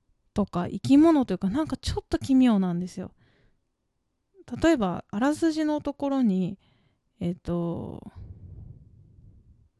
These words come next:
「岬の若い漁師たちは遭難しマグロになった」って書いてあんの。<laughs> なんで？みたいな。な-、え？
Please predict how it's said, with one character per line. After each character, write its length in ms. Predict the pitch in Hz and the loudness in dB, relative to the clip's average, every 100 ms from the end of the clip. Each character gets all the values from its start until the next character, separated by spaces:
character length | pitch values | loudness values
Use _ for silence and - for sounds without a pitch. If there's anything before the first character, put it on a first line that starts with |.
| _ _ _ _ _ _ _ - | _ _ _ _ _ _ _ -4
「岬 440 | 226 240 330 - 330 | -2 0 0 0 2
の 180 | 320 | 4
若 320 | 262 254 349 339 | 2 2 2 2
い 80 | |
漁 240 | 220 240 240 | 2 2 2
師 80 | - | -2
た 140 | 190 | -4
ち 160 | - 175 | -2 -4
は 160 | 156 | -4
遭 260 | - 240 262 | 0 4 6
難 240 | 254 240 | 6 4
し 160 | 226 214 | 4 4
マ 160 | 185 | 4
グ 140 | 190 269 | 4 4
ロ 100 | 285 | 4
に 140 | 254 | 4
な 100 | 247 | 2
っ 40 | 220 | -2
た」 100 | - - _ _ _ _ _ _ _ _ _ | -10 -14 _ _ _ _ _ _ _ _ _
っ 40 | - | -8
て 100 | - | 6
書 100 | 233 | 6
い 60 | |
て 100 | - | 6
あ 80 | 226 | 6
ん 120 | 220 | 6
の。 80 | 196 - - - 311 277 262 247 _ | 6 4 2 4 4 6 0 -2 _
<laughs> 800 | _ _ - - - - _ | _ _ -20 -20 -20 -20 _
な 120 | 233 254 | 2 6
ん 60 | |
で？ 160 | 320 440 | 6 6
み 80 | 254 | 2
た 100 | 190 | -2
い 60 | 175 | -8
な。 160 | - - _ _ - | -10 -16 _ _ -4
な-、 220 | 240 381 - | 0 0 -2
え？ 80 | - | -2